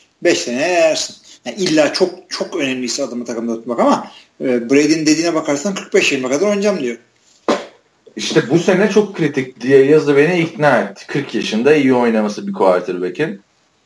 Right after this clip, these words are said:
Speaker 2: Sen, sen de hep dersin o çöküş bir anda oluyor ya quarterback'te. Al,
Speaker 1: Tabii.
Speaker 2: Pey-, Peyton Manning'i bitiren şey değildi ki. Boyun sakatlığı falan değildi ki. Adam kolu
Speaker 1: Yok.
Speaker 2: gitti.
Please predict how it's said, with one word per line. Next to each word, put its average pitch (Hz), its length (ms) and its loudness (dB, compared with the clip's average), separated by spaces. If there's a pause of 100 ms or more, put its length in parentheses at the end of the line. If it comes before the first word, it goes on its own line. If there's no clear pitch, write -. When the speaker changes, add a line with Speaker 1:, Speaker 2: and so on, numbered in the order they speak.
(200)
Speaker 2:
Sen, 113 260 0
sen 139 380 2
de 139 120 6
hep 104 180 0
dersin 113 320 2
o 101 120 0 (640)
çöküş 131 440 0
bir 175 100 6
anda 143 300 2
oluyor 139 400 6
ya 87 200 0 (100)
quarterback'te. 87 760 -2
Al, 131 120 6
Speaker 1:
Tabii. 120 240 2
Speaker 2:
Pey-, 127 200 -4 (260)
Peyton 139 360 2
Manning'i 151 420 2
bitiren 147 440 2 (440)
şey 143 320 2
değildi 190 280 0
ki. 101 300 0 (540)
Boyun 139 280 4
sakatlığı 139 600 2
falan 147 360 4
değildi - 160 -6
ki. 185 80 4
Adam 160 200 2
kolu 196 260 6
Speaker 1:
Yok. 180 260 6
Speaker 2:
gitti. - 120 -8